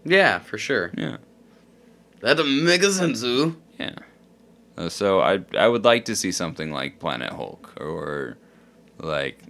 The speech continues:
Speaker 2: I really hope they do something like House of M
Speaker 1: That
Speaker 2: at
Speaker 1: would
Speaker 2: some
Speaker 1: be
Speaker 2: point.
Speaker 1: cool. Mm-hmm.
Speaker 2: I would love to watch that.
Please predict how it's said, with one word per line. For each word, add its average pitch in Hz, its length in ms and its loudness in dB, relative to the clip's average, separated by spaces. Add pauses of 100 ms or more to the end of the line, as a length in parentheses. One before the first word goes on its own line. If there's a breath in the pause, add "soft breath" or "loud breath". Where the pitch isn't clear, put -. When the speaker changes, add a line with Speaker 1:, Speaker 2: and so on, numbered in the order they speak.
(300)
Speaker 2:
I - 240 -8
really 92 920 -2
hope 82 340 -4 (380)
they 80 200 -2
do 76 260 -6
something 78 460 -8
like 69 200 -8
House - 280 -4
of 62 120 -10
M 50 420 -10 (300)
Speaker 1:
That 107 240 4
Speaker 2:
at 98 60 4
Speaker 1:
would 87 80 -2
Speaker 2:
some 80 140 -4
Speaker 1:
be 85 80 -6
Speaker 2:
point. 64 280 -6
Speaker 1:
cool. 87 240 -6 (260)
Mm-hmm. 92 340 -12 (160)
Speaker 2:
I 76 140 -2
would 73 200 -6
love 65 320 -8
to 62 80 -10
watch 50 300 -8
that. 50 320 -8